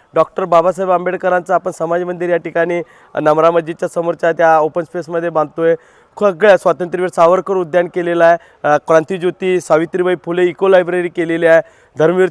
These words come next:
छत्रपती संभाजी महाराज इंडोर स्टेडियम केलेलं आहे. त्याचप्रमाणे राजमाता अहिल्यादेवी होळकर क्रीडानगरी केलेलं आहे. राष्ट्रमाता जिजाऊ क्रीडांगण केलेलं आहे. एक नाही, कित्येक शेकडो कामे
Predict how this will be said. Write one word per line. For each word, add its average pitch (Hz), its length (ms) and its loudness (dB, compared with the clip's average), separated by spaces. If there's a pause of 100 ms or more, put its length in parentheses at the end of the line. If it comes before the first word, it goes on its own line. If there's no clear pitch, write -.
छत्रपती 180 360 -6
संभाजी 175 400 0
महाराज 175 320 4 (260)
इंडोर 180 320 0
स्टेडियम 180 360 -2
केलेलं 175 360 2
आहे. 165 100 6 (300)
त्याचप्रमाणे 170 440 2
राजमाता 180 380 4
अहिल्यादेवी 180 460 2
होळकर 175 380 -2
क्रीडानगरी 180 520 2
केलेलं 165 340 -2
आहे. 165 100 6 (280)
राष्ट्रमाता 185 580 2
जिजाऊ 180 360 2
क्रीडांगण 190 500 0
केलेलं 156 400 -2
आहे. - 320 -6 (420)
एक 226 160 4
नाही, 190 540 0
कित्येक - 840 2
शेकडो 202 480 2
कामे 190 440 0